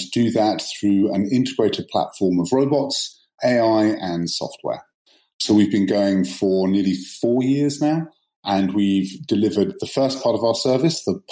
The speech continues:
per plant monitoring of wheat plants and weeds,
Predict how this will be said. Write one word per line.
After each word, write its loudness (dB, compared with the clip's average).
per 2
plant 2
monitoring 2
of 2
wheat -2
plants 0
and 0
weeds, 0